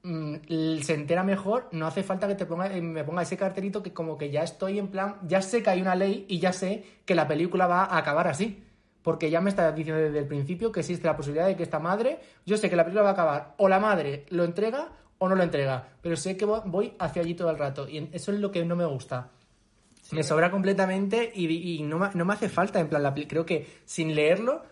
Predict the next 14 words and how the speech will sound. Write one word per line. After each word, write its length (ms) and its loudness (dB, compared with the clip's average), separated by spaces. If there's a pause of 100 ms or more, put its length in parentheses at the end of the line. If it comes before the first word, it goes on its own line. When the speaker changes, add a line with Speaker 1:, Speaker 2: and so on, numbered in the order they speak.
Speaker 1:
se 120 -2
ent-, 100 0
entiende 400 -2
perfectamente 760 -2
el 80 -4
final 520 -4
de 320 -2
ella 180 0
entregándole 340 0
a 40 2
un 60 2
Speaker 2:
También, 160 0
Speaker 1:
psiquiátrico. 600 -4
Speaker 2:
sí, 420 -6